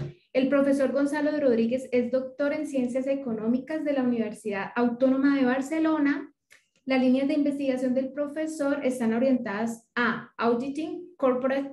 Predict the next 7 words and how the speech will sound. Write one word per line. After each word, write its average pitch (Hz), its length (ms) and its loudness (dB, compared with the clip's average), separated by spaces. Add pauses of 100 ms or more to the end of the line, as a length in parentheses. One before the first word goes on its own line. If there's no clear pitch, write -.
(400)
Corporative 277 680 0
Governance 269 680 2
and 247 200 4
Financial 233 640 0
Reporting 226 840 -6
Quality 285 720 0 (300)
and 285 400 2